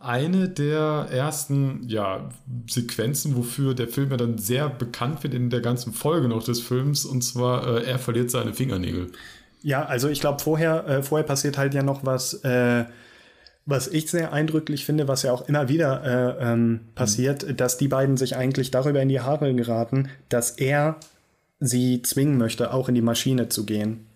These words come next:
Speaker 2: Ich
Speaker 1: Genau,
Speaker 2: glaube,
Speaker 1: das
Speaker 2: d-,
Speaker 1: stimmt,
Speaker 2: ja.
Speaker 1: das kommt auch noch.
Speaker 2: Also und das war dann, äh, oder da kann man ja auch noch drüber reden, weil das ist dann ja schon wieder eher dieser, diese, dieses Drama, dieser Drama-Aspekt. Ähm,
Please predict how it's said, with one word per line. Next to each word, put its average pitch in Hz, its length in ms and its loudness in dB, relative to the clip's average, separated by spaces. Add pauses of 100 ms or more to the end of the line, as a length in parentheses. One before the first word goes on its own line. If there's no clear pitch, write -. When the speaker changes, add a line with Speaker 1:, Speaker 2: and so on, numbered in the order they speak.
(220)
Speaker 2:
Ich - 140 -8
Speaker 1:
Genau, 120 140 2
Speaker 2:
glaube, 120 100 4
Speaker 1:
das 117 120 0
Speaker 2:
d-, - 120 -4
Speaker 1:
stimmt, 123 400 0
Speaker 2:
ja. 120 60 4
Speaker 1:
das 120 140 2
kommt 110 140 -4
auch 107 100 -2
noch. 101 140 -2 (120)
Speaker 2:
Also 135 180 2
und 139 120 4
das 151 180 2
war 143 80 2
dann, 139 240 2
äh, 131 340 2
oder 131 160 2
da 131 80 2
kann 139 140 0
man 139 80 4
ja 117 80 0
auch 135 80 0
noch 143 120 2
drüber 120 220 0
reden, 113 180 2
weil 117 120 2
das 123 200 0
ist 139 120 -4
dann 131 100 2
ja 127 80 2
schon 123 160 0
wieder 120 180 0
eher 127 220 0
dieser, 120 540 2 (360)
diese, 120 480 2
dieses 117 420 0
Drama, 117 420 0
dieser 110 260 0
Drama-Aspekt. 113 960 -2
Ähm, 117 340 4